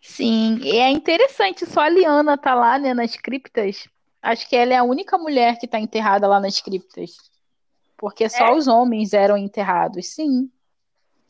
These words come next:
Speaker 2: Meu Deus,
Speaker 1: É,
Speaker 2: eu
Speaker 1: era
Speaker 2: achei que eles estavam lá.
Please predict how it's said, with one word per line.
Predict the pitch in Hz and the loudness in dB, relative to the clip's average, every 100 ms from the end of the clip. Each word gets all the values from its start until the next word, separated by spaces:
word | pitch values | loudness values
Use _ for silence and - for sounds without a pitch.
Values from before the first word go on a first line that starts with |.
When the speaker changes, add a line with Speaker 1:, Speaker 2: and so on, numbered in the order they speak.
| _ _ _ _ _ _ | _ _ _ _ _ _
Speaker 2:
Meu | 311 392 370 | -12 -12 -18
Deus, | 208 | -6
Speaker 1:
É, | - - 359 | -2 -2 -4
Speaker 2:
eu | 349 | 0
Speaker 1:
era | - 226 | 2 2
Speaker 2:
achei | 240 311 | -2 -12
que | 285 339 | _ -18
eles | 285 294 | -16 -20
estavam | 339 _ 302 294 _ 269 | -20 _ -8 -8 _ -14
lá. | 226 202 | -10 -10